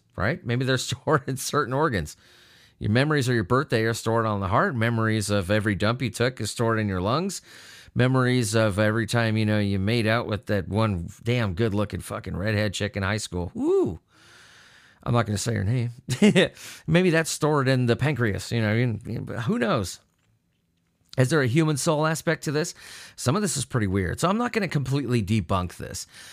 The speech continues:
I'm gonna say this definitely requires a hell of a lot more study, and we should come back to it on Strange Places in the future. See if we can definitively say something.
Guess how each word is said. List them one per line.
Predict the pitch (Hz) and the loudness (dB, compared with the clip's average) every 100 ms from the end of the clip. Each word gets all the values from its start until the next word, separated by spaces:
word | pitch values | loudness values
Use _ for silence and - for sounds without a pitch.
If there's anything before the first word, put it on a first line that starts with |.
| - - _ | -20 -20 _
I'm | 135 190 | 0 0
gonna | 190 180 | 2 2
say | - 139 131 120 113 - _ | 2 2 4 4 2 -2 _
this | 104 98 220 - | -2 0 0 0
definitely | 190 147 151 135 123 | 0 2 0 2 2
requires | 110 104 117 110 104 | 0 0 2 2 2
a | 95 | 0
hell | 90 147 | 0 2
of | 139 | 2
a | 110 | 2
lot | 101 | 0
more | 95 92 | 0 -2
study, | 82 - 87 67 80 - - - - - _ - | -2 -4 -4 -4 -10 -14 -20 -20 -20 -20 _ 0
and | 127 123 117 | 2 2 2
we | 107 139 | 2 2
should | 240 190 | 0 0
come | 190 165 | 0 2
back | 120 180 - | 2 0 0
to | 127 | 0
it | 95 - _ _ _ _ | 0 -8 _ _ _ _
on | 127 123 | -2 -2
Strange | - 123 117 | 0 0 -2
Places | - 104 101 107 98 | -2 -2 0 0 0
in | 113 | 0
the | 98 | 0
future. | 117 123 82 | 0 -2 -2
See | - 165 | 0 0
if | 170 | 2
we | 180 | 0
can | 160 123 | 2 0
definitively | 117 - 127 123 104 101 95 | 0 2 2 2 2 0 0
say | - 117 | 0 -2
something. | 131 98 82 82 | -2 -6 -8 -12